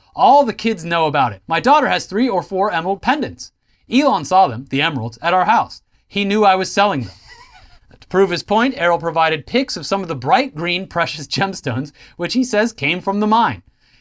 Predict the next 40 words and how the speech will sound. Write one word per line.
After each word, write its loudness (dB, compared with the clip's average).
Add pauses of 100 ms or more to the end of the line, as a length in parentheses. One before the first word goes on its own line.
He -2
explained 0
that 2
it -2
is -4
in -6
the -8
Lake -6
Tanganyika -4
region -4
of -6
Zambia, -8 (220)
the -6
second -6
biggest -8
emerald -6
producing -6
country -8
in -6
the -6
world 0
after -6
Colombia. -4 (340)
But -6
Errol 0
admits -8
it -6
was -12
far 2
from -8
being -6
a -4
conventional -6
mining -2
setup. -10 (320)
And -8
that 0
might 0
explain -4
why 2